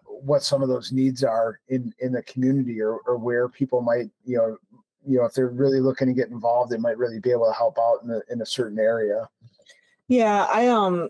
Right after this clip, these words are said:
Speaker 2: I was gonna mention the R three efforts. So the recruitment, retention, and reactivation. Um, so we have, um,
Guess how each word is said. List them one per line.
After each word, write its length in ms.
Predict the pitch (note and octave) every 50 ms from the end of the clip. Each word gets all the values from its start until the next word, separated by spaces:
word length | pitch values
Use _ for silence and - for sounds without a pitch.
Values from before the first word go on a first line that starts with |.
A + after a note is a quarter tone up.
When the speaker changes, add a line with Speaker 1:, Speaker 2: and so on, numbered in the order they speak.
| - -
Speaker 2:
I 80 | A3
was 140 | B3 A#3+ -
gonna 180 | - B3+ A3+ G#3
mention 380 | G3+ G3 G3+ G3+ - G#3 F#3
the 100 | F#3 E3+
R 220 | - D#3+ F3+ F#3 F3+
three 260 | - - F3+ F#3 F#3
efforts. 520 | G3 G3+ - - D#3+ D3+ D3 - - -
So 220 | - F3+ F3 E3+ E3
the 100 | E3+ D#3+
recruitment, 560 | E3+ E3 - - - A3 F3 G3+ G3 F#3 -
retention, 480 | F3+ F3+ - G3 F#3 F3+ F3+ - F#3
and 80 | F3 E3+
reactivation. 840 | E3+ F3 E3+ E3 - - F3 D#3+ D#3 D#3 E3 E3 - - E3+ D#3+ D#3
Um, 340 | - E3+ E3 D#3 D3+ D3+ D3+
so 140 | - G#3
we 220 | F#3 G3 G#3 A3+ A3
have, 420 | G#3 A3 G3 F#3+ F#3+ F#3 F3+ F3+ - _ _ _ _ _ _ _ -
um, 540 | F#3 F#3 F3+ E3 D#3 D3 D3+ D3+ D3 D3